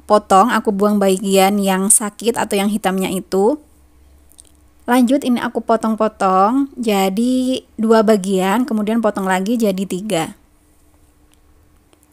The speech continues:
Oke, sesimpel ini ya, teman-teman, buat cemilannya. Nah, ini insya Allah rasanya nggak mengecewakan. Oke,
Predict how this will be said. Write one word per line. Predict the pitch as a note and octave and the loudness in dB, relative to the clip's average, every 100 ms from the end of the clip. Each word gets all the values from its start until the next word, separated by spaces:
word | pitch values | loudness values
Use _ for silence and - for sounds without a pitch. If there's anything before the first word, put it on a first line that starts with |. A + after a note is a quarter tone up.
| - F#4 | -4 -2
Oke, | F4 - C#4 C#4 C#4 | -2 2 4 4 4
sesimpel | - C4+ C4 C4 B3+ | 2 0 0 0 -2
ini | A#3 B3+ B3 | 0 2 2
ya, | |
teman-teman, | A3+ G#3+ G#3 G3 G3+ G#3+ A#3+ A3 | 0 0 0 0 0 2 2 2
buat | G#3+ G3+ | 2 0
cemilannya. | G#3+ G3+ G3+ G3 G3 G3 G3 G3+ B3 | -2 -2 0 -2 -2 -2 -2 -2 0
Nah, | A3+ G#3+ G#3+ | 0 0 0
ini | - A3 A3+ B3+ C4+ - - | -2 -2 0 2 0 -4 -6
insya | A#3 A3 - | -2 -2 0
Allah | G#3+ B3 B3+ | 2 2 2
rasanya | A#3 A3+ A#3 G#3+ G#3 G3+ G#3 B3 | 0 0 -2 -4 -2 -2 -2 -2
nggak | G#3+ G#3+ | -2 0
mengecewakan. | G#3 G3+ G3+ G#3 G3 F#3+ G3 F#3+ G3 _ _ _ _ _ _ _ _ _ _ _ _ _ _ - - - - | -2 -4 -4 -4 -4 -6 -8 -8 -10 _ _ _ _ _ _ _ _ _ _ _ _ _ _ -10 -10 -10 -2
Oke, | D#4+ D#4+ | 0 4